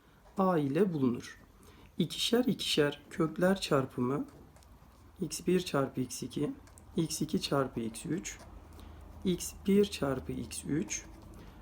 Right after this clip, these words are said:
Bu ise arkadaşlar C bölü A formülüyle bulunur. Bunu bir kenarda şu şekilde tutalım. Bunları şimdi kullanacağız. Şimdi madem bu denklemin kökü x bir, x iki, x üç ise x bir, x iki ve x üç bu denklemi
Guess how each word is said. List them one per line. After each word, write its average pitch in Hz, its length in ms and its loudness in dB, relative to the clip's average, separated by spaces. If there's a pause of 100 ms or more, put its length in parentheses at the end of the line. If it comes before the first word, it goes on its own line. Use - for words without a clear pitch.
(160)
Bu 214 120 2
ise 180 240 4
arkadaşlar 135 720 2
C 185 300 4
bölü 135 180 2
A 175 220 2
formülüyle 139 680 2
bulunur. 123 380 -2 (680)
Bunu 233 180 2
bir 208 100 0
kenarda 147 440 2
şu - 160 -6
şekilde 151 400 0
tutalım. 185 540 4
Bunları 175 240 6
şimdi 190 280 4
kullanacağız. 156 720 2 (760)
Şimdi 220 300 6
madem 208 480 6
bu 190 140 2
denklemin 190 460 6
kökü 175 520 2 (100)
x 190 280 0
bir, 185 120 4
x 185 300 0
iki, 185 200 2
x - 260 -2
üç 262 240 4
ise 143 460 4
x 202 300 2
bir, 165 240 2
x 190 240 2
iki 165 220 2
ve 160 80 0
x 208 340 0
üç 170 320 0 (120)
bu 185 140 2
denklemi 160 560 6